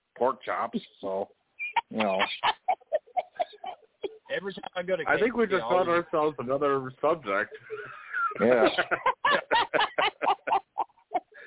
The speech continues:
Speaker 4: Yeah, get,
Speaker 1: Yeah.
Speaker 4: get ready. You know what's gonna, you,
Speaker 1: That was being
Speaker 4: you, you know where this is.
Speaker 1: facetious, pardon me.
Speaker 4: Yeah, but, but you know exactly where this is gonna lead towards.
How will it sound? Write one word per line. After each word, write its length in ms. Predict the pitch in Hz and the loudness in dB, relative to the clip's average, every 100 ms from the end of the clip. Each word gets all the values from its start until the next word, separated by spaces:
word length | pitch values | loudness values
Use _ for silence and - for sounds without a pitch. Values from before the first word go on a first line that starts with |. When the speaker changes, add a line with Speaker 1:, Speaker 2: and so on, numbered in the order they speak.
| - - _ - - - 254 | -16 -18 _ -20 -20 -18 -6
Speaker 4:
Yeah, 200 | 139 123 110 - | 0 0 0 0
get, 140 | 165 165 | 2 4
Speaker 1:
Yeah. 160 | - | 4
Speaker 4:
get 180 | - 214 | 4 6
ready. 240 | 214 220 | 4 4
You 120 | 147 156 | 2 2
know 120 | 175 | 4
what's 140 | 180 - | 2 0
gonna, 100 | 180 139 | -4 0
you, 80 | 147 | 0
Speaker 1:
That 100 | 135 | 0
was 80 | |
being 180 | 147 156 135 | 2 0 2
Speaker 4:
you, 100 | 160 | 0
you 140 | 165 | 2
know 160 | 170 185 | 2 4
where 120 | 160 | 4
this 80 | 180 | 2
is. 40 | - | -2
Speaker 1:
facetious, 80 | |
pardon 300 | 151 120 107 | -4 -4 -6
me. 160 | 104 95 _ _ _ _ _ _ _ _ _ _ | -14 -16 _ _ _ _ _ _ _ _ _ _
Speaker 4:
Yeah, 220 | 120 123 | -2 0
but, 140 | 120 131 135 | 0 -2 -2
but 80 | 135 | -2
you 180 | 147 170 | 0 2
know 180 | 190 165 | 4 2
exactly 460 | 127 143 143 143 | 0 -2 -2 0
where 140 | 139 120 | -2 0
this 160 | 143 147 | -2 -4
is 100 | 147 | -8
gonna 160 | 135 120 | -6 -4
lead 280 | 110 107 104 | -2 -4 -4
towards. 340 | 107 104 104 | -6 -6 -6